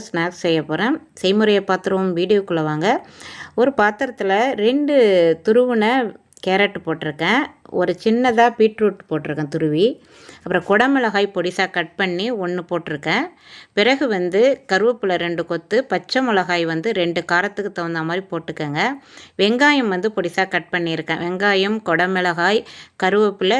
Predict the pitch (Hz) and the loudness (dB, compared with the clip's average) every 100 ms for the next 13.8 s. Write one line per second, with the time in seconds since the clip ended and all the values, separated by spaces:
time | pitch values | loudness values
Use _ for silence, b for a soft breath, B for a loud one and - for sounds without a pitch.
0 | 233 190 190 202 170 - 196 180 170 - | 0 -2 -2 -4 -4 -2 -2 0 0 -2
1 | 202 196 190 190 202 226 226 208 180 180 | -2 -2 0 2 0 -2 -10 -8 -8 -8
2 | 175 185 196 180 170 185 240 196 165 175 | -6 -8 -6 -8 -6 -4 -2 0 0 2
3 | 196 196 180 165 214 214 160 165 160 151 | 0 -2 -4 -4 -4 -4 -4 -4 -6 -6
4 | 151 B B B B 226 349 254 202 185 | -8 B B B B 0 2 4 4 4
5 | 247 226 226 233 247 240 196 175 170 208 | 2 4 2 0 -6 -4 -2 -2 -4 -4
6 | 175 185 208 202 175 160 160 262 - 180 | -2 -2 0 -2 -2 0 0 0 -2 0
7 | 196 240 226 180 160 - 208 - 196 170 | 2 4 4 4 2 0 -4 -2 -4 -2
8 | 160 160 233 240 185 196 208 190 165 160 | -2 -4 -4 -4 -2 -2 0 0 0 0
9 | 151 180 254 185 190 220 214 214 208 - | 0 0 0 2 4 4 4 0 0 -4
10 | 214 269 B B B B 165 190 220 233 | -2 -2 B B B B -4 -2 -2 -2
11 | 240 185 190 208 208 208 196 180 165 165 | -2 -2 -4 -2 -4 -4 -6 -4 -2 -2
12 | 165 294 466 - _ - 175 175 - 185 | -2 -2 -2 -2 _ -8 -6 -4 -2 0
13 | 156 143 143 151 156 143 139 | 0 -2 -4 -6 -6 -6 -6